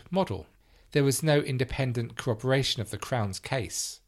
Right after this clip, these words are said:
At his first trial in May two thousand nine, the jury was discharged, but nine months later a second trial convicted Terry. This was based on Loomis tracking documents,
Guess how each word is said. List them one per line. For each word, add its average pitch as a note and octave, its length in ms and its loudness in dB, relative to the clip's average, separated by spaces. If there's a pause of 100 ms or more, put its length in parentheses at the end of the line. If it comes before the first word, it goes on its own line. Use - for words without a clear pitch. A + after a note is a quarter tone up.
(720)
At D3+ 80 -2
his E3+ 140 0
first A#3+ 300 0
trial A#2+ 200 2
in A2+ 100 2
May A#2+ 140 2
two A#2 220 0
thousand A2 480 0
nine, F#2+ 400 -2 (440)
the C3 120 0
jury D#3+ 320 2
was B2 200 -2
discharged, G#2 800 -2 (340)
but C#3+ 120 -4
nine D3 220 0
months B2+ 260 -2
later A#2+ 360 0
a G#2 80 -2
second - 340 -4
trial A2+ 300 0
convicted A2 540 -4
Terry. G#2+ 500 -6 (840)
This - 220 0
was F#3 140 0
based B2+ 340 2
on A#2 200 4
Loomis B2 380 2
tracking - 480 -4
documents, F#2+ 800 -8